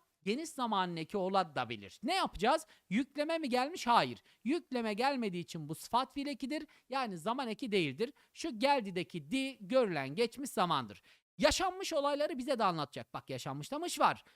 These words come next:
Anlatacak da acak var. Şu acak nereye geldi? Hocam, hocam, hocam bu yükleme geldi. O zaman bu zaman eki, gelecek zaman eki. Ama buradaki mış yükleme gelmedi.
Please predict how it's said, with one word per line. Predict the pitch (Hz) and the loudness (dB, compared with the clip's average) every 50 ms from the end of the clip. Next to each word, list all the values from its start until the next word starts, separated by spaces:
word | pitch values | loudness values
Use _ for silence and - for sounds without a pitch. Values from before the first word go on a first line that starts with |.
| _ _ - | _ _ 0
Anlatacak | 160 180 196 202 - 214 202 175 185 175 _ - | 0 2 2 2 0 0 2 2 2 0 _ 2
da | 311 | 4
acak | 294 254 277 302 - - | 4 6 6 4 4 4
var. | 226 170 139 - _ - - _ _ | 2 2 2 2 _ -18 -20 _ _
Şu | - - 359 339 | -6 -4 -2 0
acak | 339 339 - 339 339 _ - | 0 0 0 -2 -4 _ -4
nereye | 285 311 339 339 339 339 339 330 | -4 -2 -2 -2 -2 -2 -2 0
geldi? | 311 311 302 285 269 233 202 202 170 143 120 _ _ _ _ _ _ _ - | 0 2 2 2 2 0 -2 -2 -4 -4 -8 _ _ _ _ _ _ _ -10
Hocam, | 170 196 247 - 381 339 320 294 285 285 277 277 277 277 277 294 302 _ _ _ _ - | -8 -8 -6 -4 -4 -2 -2 -2 -2 -2 -2 -2 -4 -4 -6 -8 -12 _ _ _ _ -8
hocam, | 330 440 - 381 294 285 349 | -6 -4 -2 0 -2 -2 0
hocam | 466 - 370 320 320 381 415 | -2 0 2 0 0 0 -2
bu | 427 427 403 339 | -6 -6 -2 -2
yükleme | 339 370 - _ - 370 359 359 370 370 | -2 -2 -2 _ -8 -6 -6 -4 -6 -4
geldi. | 359 359 339 339 330 302 302 311 269 262 254 | 0 0 2 4 4 2 2 2 -2 -4 -2
O | - 269 269 285 | 2 2 2 2
zaman | 302 311 311 302 311 330 | 2 2 2 2 0 0
bu | 381 427 415 302 | -4 -6 -2 0
zaman | 254 254 247 277 302 311 | 0 2 2 0 -2 -2
eki, | 330 330 240 - 254 220 | -2 -2 -4 -4 -6 -4
gelecek | 180 202 214 226 233 247 302 277 - | 0 0 2 2 0 0 -4 -4 -2
zaman | - 240 208 185 160 | -2 0 0 0 0
eki. | 147 127 - 131 113 - _ - - _ _ - | -2 -4 -4 -8 -12 -12 _ -20 -20 _ _ -8
Ama | 196 233 254 240 | -6 -4 -4 -4
buradaki | 254 302 311 277 262 240 - - 208 | -4 -4 -4 -2 -4 -6 -4 -6 -8
mış | 196 185 156 - - | -6 -6 -8 -6 -6
yükleme | 226 226 _ - 165 139 123 110 | -6 -6 _ -8 -8 -6 -6 -8
gelmedi. | 98 107 160 202 247 269 277 277 254 285 294 302 | -6 -2 -2 0 0 0 -2 -4 -2 -4 -4 -6